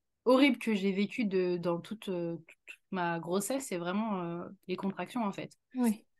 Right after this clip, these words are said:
Speaker 1: Donc là, on, on n'y est pas. C'est, après, euh, voilà, je voulais pas toucher ma, ma cicatrice, ça me dégoûtait. Puis je me suis forcée à le faire,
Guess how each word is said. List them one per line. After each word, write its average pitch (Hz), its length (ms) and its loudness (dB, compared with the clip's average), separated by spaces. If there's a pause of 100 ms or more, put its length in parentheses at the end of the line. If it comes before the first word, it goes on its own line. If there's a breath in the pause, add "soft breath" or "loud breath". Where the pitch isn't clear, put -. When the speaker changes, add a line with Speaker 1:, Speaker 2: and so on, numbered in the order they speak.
(260)
Speaker 1:
Donc 208 260 4
là, 254 240 8
on, 190 300 2
on 196 40 2
n'y 196 120 4
est 202 60 2
pas. 180 320 6
C'est, 190 340 0
après, 220 480 8
euh, 190 120 6
voilà, 208 500 8
je 175 580 0
voulais 170 240 0
pas 202 160 6
toucher - 320 -4
ma, 160 400 0
ma 175 240 -2
cicatrice, 175 520 -2
ça 180 100 -2
me 170 60 -2
dégoûtait. 165 520 0 (500 loud breath)
Puis 247 180 6
je 214 120 8
me 226 100 10
suis 220 160 2
forcée 202 340 2
à 175 60 4
le 170 60 0
faire, 254 420 8